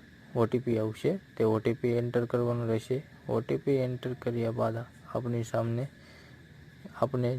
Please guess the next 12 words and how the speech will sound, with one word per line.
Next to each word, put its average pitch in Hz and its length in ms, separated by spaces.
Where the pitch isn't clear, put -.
જે 117 180
પણ 120 340
ફોર્મ 117 260
ભર્યું 117 400
તે 110 120
આવશે. 107 380
ફોર્મને, 139 460
ફોર્મ 123 240
ઉપર 127 240
આપણે 120 260
દાખલ 113 340
કરો 113 260